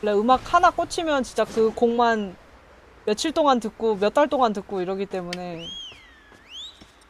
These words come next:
한 곡 계속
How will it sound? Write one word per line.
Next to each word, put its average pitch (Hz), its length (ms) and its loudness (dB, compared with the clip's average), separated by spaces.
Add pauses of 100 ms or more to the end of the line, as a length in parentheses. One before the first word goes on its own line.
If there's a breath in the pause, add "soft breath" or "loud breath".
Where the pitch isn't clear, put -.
(1800)
한 370 160 -2
곡 381 180 6
계속 254 340 4